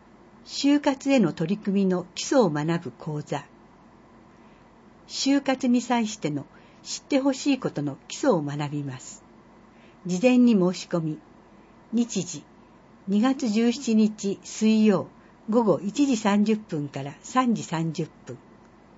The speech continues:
場所、牛久市障害学習センター。定員、先着二十五人。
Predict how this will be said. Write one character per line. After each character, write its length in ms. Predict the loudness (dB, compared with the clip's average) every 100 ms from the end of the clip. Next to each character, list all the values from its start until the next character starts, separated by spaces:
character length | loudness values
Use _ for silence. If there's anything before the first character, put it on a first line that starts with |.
| -20 -20 -20 -20 -6
場 120 | -4
所、 300 | -2 0 -2 -4 -20 -20 -20 -8
牛 260 | -6 -6 -2
久 140 | -2
市 260 | -2 -10 -14 -10
障 340 | 2 4 6
害 200 | 4 2
学 220 | -2 -4
習 220 | -2 -2
セ 200 | 0 0
ン 80 | 0
タ 180 | -2 -14
ー。 40 | -16 -20 -20 -20 -20 -20 -20 -20 -20 -20 -20 -20 -20 -10 0
定 240 | 4 4
員、 360 | 6 4 2 -6 -16 -20 -10
先 300 | 2 2 4
着 300 | 2 0 2
二 160 | 2
十 240 | 2 0 -2
五 140 | -4
人。 260 | -4 -4